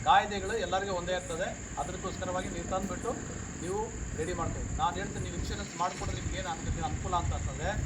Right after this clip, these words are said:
ನಾಳೆ ಏನಾದರೂ ಹೆಚ್ಚು ಕಡಿಮೆ ಆಯಿತು ಅಂತಂದ್ರೆ ಬೇರೆಯವ್ರು ಬಿಡಲಿ, ನಿಮ್ಮ ಪ್ಯಾಸೆಂಜರ್‌ಗೆ ಏನಾಯ್ತು, ಪ್ಯಾಸೆಂಜರ್ ನೀವು ಓಡಿಸ್ತಾ ಇರ್ತೀರಲ್ವಾ, ನಿಮಗೇನಾದರೂ ಆಯಿತು ಅಂತ ಅಂತಂದ್ರೆ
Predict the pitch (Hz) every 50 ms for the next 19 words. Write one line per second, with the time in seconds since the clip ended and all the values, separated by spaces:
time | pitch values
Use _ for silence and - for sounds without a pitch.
0 | - - - - - - - - - - 170 180 175 180 196 208 208 202 196 185
1 | - 208 - 208 202 202 190 190 196 196 208 196 190 180 - 175 - - - 269
2 | - - - - - - 139 160 185 202 208 208 190 196 196 202 190 143 - -
3 | - - - - - - - 117 135 156 - - 165 185 175 - 196 208 208 202
4 | 196 196 196 196 196 196 196 190 190 190 - 202 190 190 185 180 202 196 196 190
5 | 185 170 - - - - 170 214 247 240 226 226 214 202 - - 208 202 - -
6 | 170 135 135 - 175 196 214 - - - - - - - - - - - - -
7 | - - 190 220 240 220 220 214 214 214 202 202 196 190 190 - 185 175 170 165
8 | 160 151 143 147 147 147 165 185